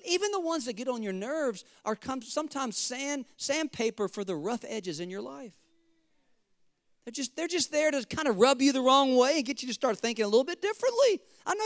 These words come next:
you don't like 'em, but they're there for a reason, and God knows. Amen. All right, number two s-, chain. I'm not getting very far with that one. Number two chain,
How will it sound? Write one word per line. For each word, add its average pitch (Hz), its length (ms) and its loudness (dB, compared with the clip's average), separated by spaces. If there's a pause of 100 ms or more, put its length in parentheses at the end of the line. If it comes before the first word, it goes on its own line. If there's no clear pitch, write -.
you 370 80 8
don't 339 160 6
like 311 260 4
'em, 403 140 -2
but 349 120 -6
they're 440 140 0
there 392 160 0
for 370 180 0
a 339 40 0
reason, 349 340 0 (320)
and 247 180 2
God 370 320 -2
knows. 349 600 -2
Amen. 175 440 2
All 170 120 4
right, 143 140 -2 (140)
number 285 220 6
two 277 240 2
s-, - 140 0 (260)
chain. 135 540 6 (520)
I'm 147 80 -6
not 151 140 -4
getting 143 160 0
very 127 160 2
far 127 220 -2
with 113 100 -2
that 117 120 -2
one. 117 100 -4
Number 233 200 6
two 233 220 0
chain, 147 420 0